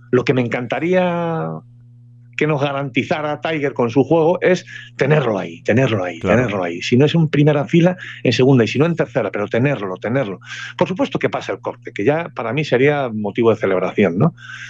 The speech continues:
Speaker 1: Bueno, pues por el récord y por tenerlo el fin de semana y demás.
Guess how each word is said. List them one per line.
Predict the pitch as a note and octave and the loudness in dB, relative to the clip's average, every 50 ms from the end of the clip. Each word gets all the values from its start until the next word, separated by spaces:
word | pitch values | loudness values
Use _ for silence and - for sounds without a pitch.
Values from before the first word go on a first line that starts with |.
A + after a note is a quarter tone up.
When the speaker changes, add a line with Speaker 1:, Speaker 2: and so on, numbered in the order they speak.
| - - - | -18 -2 0
Speaker 1:
Bueno, | G#3 G#3+ G#3 F#3 | 2 2 2 0
pues | - C#3 - | -2 -2 -2
por | - B2+ A#2 | -2 0 0
el | A2+ A#2 | 0 0
récord | E3 F#3+ F3+ - F3+ F3 F3 | 0 -2 -2 0 0 2 2
y | F3 D3+ | 2 2
por | - A2+ - | 0 -2 -2
tenerlo | - - G#2+ B2 D#3+ D3 D3 C#3 | -2 -2 -2 -2 0 0 0 -2
el | C3 | -2
fin | C#3+ C3 | -2 -2
de | A2+ | -2
semana | A2 B2+ B2+ D3 D#3+ D#3 D3+ C#3 | -2 -2 -4 -4 -4 -2 -4 -2
y | A#2 | -2
demás. | A2 A2 G#2+ F#2+ | -2 -4 -4 -6